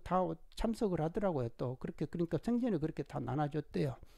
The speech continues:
그러니까 그런 예외적인 경우도 있지만 대부분 이런 식으로 가더라. 예? 이 사람들은 상속세 문제가 나중에 꼭 하나 생긴다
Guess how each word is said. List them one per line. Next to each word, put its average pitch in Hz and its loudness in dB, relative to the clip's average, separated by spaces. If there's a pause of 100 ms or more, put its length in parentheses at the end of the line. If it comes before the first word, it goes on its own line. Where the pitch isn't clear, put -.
(640)
그러니까 208 2
그런 240 8
예외적인 226 12
경우도 165 10
있지만 131 6
대부분 175 6
이런 175 6
식으로 123 0 (240)
가더라. 123 4 (240)
예? 156 6 (500)
이 196 8
사람들은 214 12
상속세 254 4
문제가 180 8
나중에 160 6
꼭 190 4
하나 175 4
생긴다 143 2